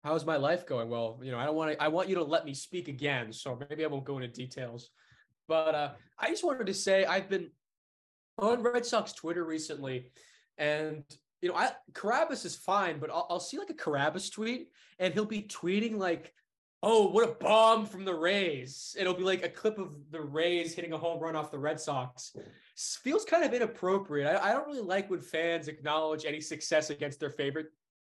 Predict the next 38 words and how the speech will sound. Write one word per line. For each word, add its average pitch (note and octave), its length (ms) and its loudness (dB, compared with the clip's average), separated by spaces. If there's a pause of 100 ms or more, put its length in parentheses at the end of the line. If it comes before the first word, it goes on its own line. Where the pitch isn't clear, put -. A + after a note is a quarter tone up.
their E3+ 100 -2
favorite D#3 380 -4
team. C3 320 -4 (420)
Uh, C3+ 140 2
so D#3+ 160 -2
I, - 200 -2
I'm F3 120 0
tired C4+ 300 2
of C4 80 -2
him A#3 140 -4 (120)
posting F#3 280 -4
clips F3 280 -2
where D#3+ 80 -2
the C#3 80 -2
Red C#3+ 160 -4
Sox D#3 340 0
are D3 40 -8
getting C#3 260 -4
beat C#3 160 -6
up D#3+ 260 0 (240)
and, C3+ 180 -4
like, C3 180 -2
enjoying C#3 460 -4
it. F3 160 -2 (280)
I C#3 100 0
don't F3 120 0
like F#3 160 -4
that F3 180 -2
frame E3 180 -2
of C#3 140 -6
mind. D3 300 -6 (140)
Also, E3+ 680 -2 (1400)
this E3+ 220 -10
team F3+ 400 -4 (300)
seems D#3+ 500 -8
spiritually D#3 800 -6 (180)
dead. C3+ 380 0 (380)
And C#3 320 0